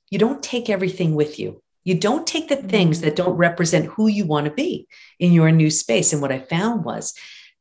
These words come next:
Speaker 1: when you move from stage three to stage four, if your friends weren't there for you, you don't take them with you. And
Speaker 2: Mm.
Speaker 1: people say all the time, "What the heck? I've had these friends ten, twenty, thirty years. Is it me?" Yes, it is.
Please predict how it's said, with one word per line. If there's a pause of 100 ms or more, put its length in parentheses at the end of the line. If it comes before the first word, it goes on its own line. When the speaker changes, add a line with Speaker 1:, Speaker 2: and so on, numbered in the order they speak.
(580)
Speaker 1:
when
you
move
from
stage
three
to
stage
four,
if
your
friends (260)
weren't
there
for
you, (300)
you
don't
take
them
with
you. (220)
And
Speaker 2:
Mm.
Speaker 1:
people
say
all
the
time,
"What
the
heck?
I've
had
these
friends
ten,
twenty,
thirty
years.
Is
it
me?"
Yes,
it
is.